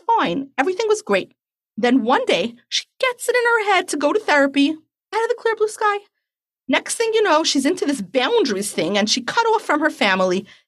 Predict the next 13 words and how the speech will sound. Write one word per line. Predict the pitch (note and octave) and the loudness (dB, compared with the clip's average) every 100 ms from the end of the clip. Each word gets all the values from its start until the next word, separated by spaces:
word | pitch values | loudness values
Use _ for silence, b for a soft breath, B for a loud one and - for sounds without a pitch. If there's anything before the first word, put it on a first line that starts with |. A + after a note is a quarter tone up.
| - | -4
That's | F#3 G4 A4 - | 0 0 -2 -2
what | D#4+ - | -2 2
these | C4 C4 - | 2 2 2
therapists | F#3+ G3+ G#3 A3 - | 2 2 2 -2 -2
do. | - D3 C#3 C#3+ _ - | -2 0 0 -4 _ -2
They | F#3+ | 0
want | E3+ G#3 D4+ F4+ - | 0 0 0 -2 -6
to | - D#4+ | 0 2
estrange | D#4 - G3+ D#3 - | 2 0 0 0 -2
people | - G#2+ | -6 -4
from | - B2 | -2 -2
each | C#3 D#3 | -2 -4
other. | - C#2 - | -4 -6 -10